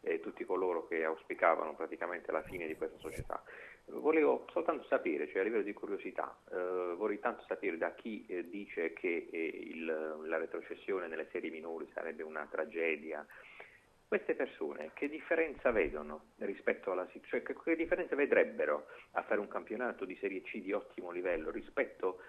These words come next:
alla mediocrità e allo squallore nel quale siamo caduti, come campagna acquisti, cioè come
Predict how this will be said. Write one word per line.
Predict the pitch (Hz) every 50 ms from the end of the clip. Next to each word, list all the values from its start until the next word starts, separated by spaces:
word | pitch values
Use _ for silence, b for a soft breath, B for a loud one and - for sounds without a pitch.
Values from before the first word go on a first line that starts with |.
| B B B B -
alla | 110 113 113 110 107
mediocrità | 117 113 110 120 127 123 123 - 123 123 120 139 135 113 90 82 - -
e | 101 110
allo | 107 107 107 107 -
squallore | - - - 120 117 117 127 139 123 101 98 95
nel | 92 92 85
quale | - - 107 95 87 85
siamo | - 92 87 87
caduti, | - - 87 85 90 82 78 -
come | - - 107 110
campagna | 107 110 101 - 107 104 101 98
acquisti, | 92 - - 95 92 87 82 - - - 82 -
cioè | - 95 92
come | - - 107 107 101 98